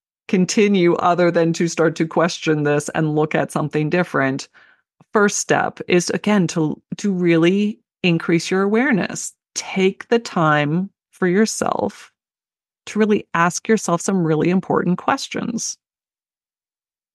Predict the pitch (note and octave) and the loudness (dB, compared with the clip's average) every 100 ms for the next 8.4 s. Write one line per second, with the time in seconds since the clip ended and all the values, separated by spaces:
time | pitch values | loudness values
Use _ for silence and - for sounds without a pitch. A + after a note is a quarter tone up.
0 | _ _ _ - F3 E3+ D#3 C#3+ - E3+ | _ _ _ -6 0 0 0 -2 -2 -2
1 | D#3 - D#3+ D3+ - D#3 D#3 D#3 D3 D3+ | 0 0 0 0 0 0 0 -2 -2 -2
2 | D#3+ C#3+ - D3 D#3+ G#3+ - - D#3+ D3 | -2 -4 -4 -2 0 -2 -2 0 2 2
3 | G3+ - C4 D4+ - - - F#3+ G3 - | 0 0 0 0 -2 -4 -2 -4 -4 -10
4 | _ _ _ _ _ _ _ _ _ - | _ _ _ _ _ _ _ _ _ -2
5 | E3 D#3+ F3 G3+ - - - - D#3 _ | 2 2 2 2 0 -2 -4 -4 -8 _
6 | _ _ _ _ _ _ _ _ _ _ | _ _ _ _ _ _ _ _ _ _
7 | - F3 F#3 G3+ G#3+ F#3 F3 E3+ - F3 | 0 2 4 2 2 2 2 0 -2 -2
8 | - F3+ F#3+ | 0 0 -2